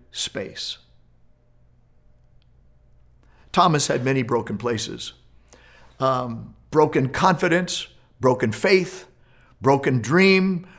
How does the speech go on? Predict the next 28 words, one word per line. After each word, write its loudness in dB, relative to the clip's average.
broken 4
heart 0
of 2
trust, 2
uh, -2
a 4
broken 2
man 6
in 2
so 0
many 4
ways. 4
He 2
didn't 0
think 2
that 2
he -2
would 4
ever 4
believe 0
again. 0
And -8
maybe -6
you -6
can -8
relate -4
to -8
that. -8